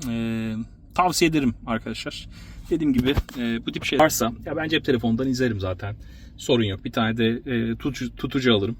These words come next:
E, o tutucu üzerinden, e, telefonum, e, takarım ve izlerim diyorsanız eğer. Ayrı bir şey tabii ama bilmiyorum, ben böyle şeyleri seviyorum.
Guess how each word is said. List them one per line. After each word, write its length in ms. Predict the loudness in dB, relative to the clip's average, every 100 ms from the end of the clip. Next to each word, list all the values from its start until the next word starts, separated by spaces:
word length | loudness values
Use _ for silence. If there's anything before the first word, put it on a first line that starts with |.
| -10 -6
E, 120 | -2
o 120 | -2
tutucu 380 | -4 -4 2 4
üzerinden, 720 | 4 4 4 2 0 -2 -2
e, 220 | 0 0
telefonum, 480 | 0 0 0 -6 -8 -12 -8
e, 200 | -8 -4
takarım 400 | -4 -2 -4 -4
ve 200 | -6 -6
izlerim 400 | -2 -2 -2 -4
diyorsanız 380 | -6 -8 -10 -10
eğer. 300 | -12 -14 -18 -20 -20 -20 -20 -10
Ayrı 260 | 0 2 2
bir 40 |
şey 180 | 0 0
tabii 240 | 0 -2
ama 240 | 0 -2 -4 -10 -20 -20 -20 -20 -20 -14 -6
bilmiyorum, 300 | -2 0 2
ben 160 | 0
böyle 160 | 0 0
şeyleri 260 | -2 -4
seviyorum. 420 | -4 -2 0 -2